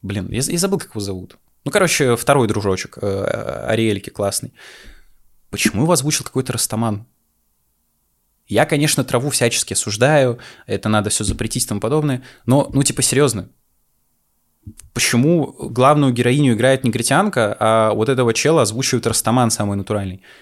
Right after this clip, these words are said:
Я смотрел в, в оригинале, э, я, я не понял прикола. Такое ощущение, как будто она щас дурь начнет толкать. Э,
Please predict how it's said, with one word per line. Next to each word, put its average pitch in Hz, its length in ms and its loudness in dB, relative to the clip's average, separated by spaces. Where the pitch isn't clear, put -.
Я 117 140 4
смотрел 147 340 4
в, 135 40 -2
в 123 280 0
оригинале, 120 680 2
э, 104 360 2
я, 110 200 -4
я 117 220 -2
не 160 100 2
понял 185 240 2
прикола. - 500 -6
Такое - 220 0
ощущение, 190 260 2
как 139 120 0
будто 143 200 -2
она 143 80 2
щас 131 220 2
дурь 175 200 2
начнет 120 360 2
толкать. 110 520 -2
Э, 120 80 -8